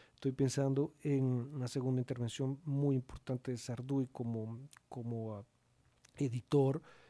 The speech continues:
en la obra de Reinaldo Arenas, la publicación de la obra de Reinaldo Arenas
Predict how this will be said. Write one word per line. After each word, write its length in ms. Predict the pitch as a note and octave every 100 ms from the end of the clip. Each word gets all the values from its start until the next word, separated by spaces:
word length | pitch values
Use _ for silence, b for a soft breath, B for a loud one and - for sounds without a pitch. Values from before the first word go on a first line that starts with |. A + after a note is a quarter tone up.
| B
en 80 | C#3+
la 80 | C3+
obra 220 | B2+ C3+
de 100 | C3
Reinaldo 400 | A#2 B2 B2 A#2+
Arenas, 440 | A#2+ C3 B2 - - _ _ _ _ _ _ _ _ - -
la 80 | F3
publicación 480 | D#3 B2 B2+ A#2 C#3
de 80 | C3
la 120 | A#2+
obra 240 | A#2+ B2
de 60 | B2
Reinaldo 440 | B2 B2 B2 B2
Arenas 480 | B2 B2+ A#2+ A#2+ -